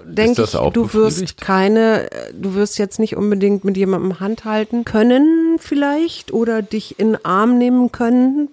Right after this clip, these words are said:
Speaker 1: wenn du nicht vorher vielleicht geklärt hast, dass ihr beide schon seit vier Wochen in Quarantäne oder zu Hause
Speaker 2: Und
Speaker 1: geblieben
Speaker 2: einer
Speaker 1: seid.
Speaker 2: flunkert immer.
Speaker 1: Also offene Kommunikation.
Speaker 2: Du, ich sehe, ich sehe,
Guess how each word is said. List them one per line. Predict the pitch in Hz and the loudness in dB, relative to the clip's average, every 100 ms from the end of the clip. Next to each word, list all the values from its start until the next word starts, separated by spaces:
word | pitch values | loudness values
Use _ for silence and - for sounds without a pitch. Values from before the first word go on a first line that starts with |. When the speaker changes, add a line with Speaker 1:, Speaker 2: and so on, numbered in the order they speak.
| - | -4
Speaker 1:
wenn | 175 214 | 0 0
du | 208 214 | 2 2
nicht | 202 - | 0 -4
vorher | - 208 202 202 | -4 0 2 0
vielleicht | - 185 185 - | -2 -2 -2 -4
geklärt | - - 196 196 | -12 -4 -2 0
hast, | 196 190 - | -2 -4 -4
dass | 185 - | -6 -2
ihr | 180 | -4
beide | 175 160 180 214 | 0 2 2 0
schon | - 208 208 | -2 0 0
seit | 185 185 190 - | 2 0 0 -4
vier | - 196 180 | -4 -2 0
Wochen | 180 - 190 190 190 190 190 - | 0 2 2 4 4 4 0 -2
in | 190 | -4
Quarantäne | - 180 175 175 - 185 180 | -4 -4 -2 -2 -2 0 0
oder | 160 160 | -2 -4
zu | 165 | -6
Hause | 156 170 202 | -6 -6 -6
Speaker 2:
Und | 208 95 - | -2 -2 0
Speaker 1:
geblieben | 220 - 90 | -2 0 2
Speaker 2:
einer | 95 | 2
Speaker 1:
seid. | 95 269 | 2 2
Speaker 2:
flunkert | 92 92 82 71 - | 2 0 0 -2 -4
immer. | 78 76 64 - - - | -6 -4 -6 -14 -10 -2
Speaker 1:
Also | 202 208 196 - | 0 0 -2 -2
offene | 196 - 233 226 | -4 0 2 0
Kommunikation. | - 226 220 208 - 196 185 - 202 202 214 247 262 285 311 | 0 2 2 0 -4 -6 -4 -4 -2 2 2 4 2 0 0
Speaker 2:
Du, | 151 175 | 0 2
ich | 110 | 2
sehe, | - 180 | 0 0
ich | - - | 0 0
sehe, | 160 180 | 2 2